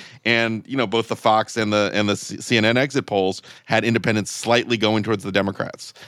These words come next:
which that, that was, you know, my biggest surprise from, from, from last night. Um, so you're, you're right,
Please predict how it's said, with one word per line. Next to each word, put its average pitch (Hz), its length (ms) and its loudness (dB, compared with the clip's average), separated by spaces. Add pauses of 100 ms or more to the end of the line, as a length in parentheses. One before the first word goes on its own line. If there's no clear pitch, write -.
which - 260 -2
that, 113 200 4
that 123 100 4
was, 113 160 -2 (420)
you 113 100 0
know, 101 60 0
my 104 160 4
biggest 98 260 -2
surprise 101 460 -2
from, - 140 -12
from, - 340 -8
from - 160 -6
last - 240 -8
night. 98 220 -8 (460)
Um, 104 260 2
so 131 160 0 (160)
you're, 175 120 4
you're 165 160 4
right, 151 200 4